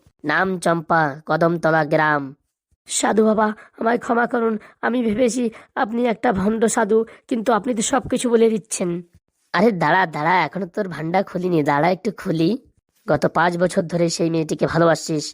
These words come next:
কিন্তু এখনো সে তোকে ভালোবাসে না, শুধু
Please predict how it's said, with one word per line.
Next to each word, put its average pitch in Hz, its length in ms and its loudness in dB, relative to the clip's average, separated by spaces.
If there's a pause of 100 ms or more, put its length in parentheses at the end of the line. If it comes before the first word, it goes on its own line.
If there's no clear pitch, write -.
(300)
কিন্তু 160 300 -2 (440)
এখনো 165 240 0
সে 160 180 0
তোকে 156 260 2 (360)
ভালোবাসে 156 520 2
না, 151 120 0 (280)
শুধু 156 220 -6